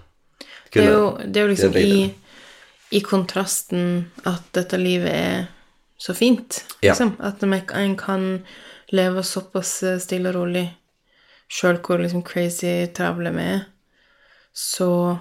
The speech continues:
Speaker 1: at
Speaker 2: Mm.
Speaker 1: vi kan alltid søke oss mot noe. Vi kan levele opp, liksom.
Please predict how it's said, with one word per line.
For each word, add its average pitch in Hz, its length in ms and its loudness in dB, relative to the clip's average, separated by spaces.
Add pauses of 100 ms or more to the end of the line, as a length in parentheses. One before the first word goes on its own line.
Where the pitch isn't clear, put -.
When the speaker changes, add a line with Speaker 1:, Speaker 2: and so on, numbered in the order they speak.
Speaker 1:
at 196 60 -2 (120)
Speaker 2:
Mm. 185 60 2
Speaker 1:
vi 180 120 0
kan 233 320 4
alltid 180 260 0
søke 170 340 -4
oss - 180 -6
mot 180 220 -4
noe. 180 120 -4 (300)
Vi 185 80 -8
kan 196 180 2
levele 180 320 0
opp, - 220 -4
liksom. - 320 -6